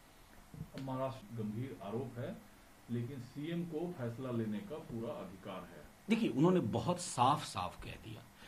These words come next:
Speaker 2: ये जो, अ, political अनुसंधान पर जोर से ज़्यादा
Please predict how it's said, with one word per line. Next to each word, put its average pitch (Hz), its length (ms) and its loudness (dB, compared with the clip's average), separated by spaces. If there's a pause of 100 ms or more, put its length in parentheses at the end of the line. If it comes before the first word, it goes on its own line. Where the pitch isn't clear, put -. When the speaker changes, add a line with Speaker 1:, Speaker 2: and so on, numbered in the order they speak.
(160)
Speaker 2:
ये 113 120 4
जो, 104 480 4 (120)
अ, 98 120 -2
political 135 680 2
अनुसंधान 131 960 6
पर 139 220 2
जोर 120 420 4
से 120 160 2
ज़्यादा 104 360 4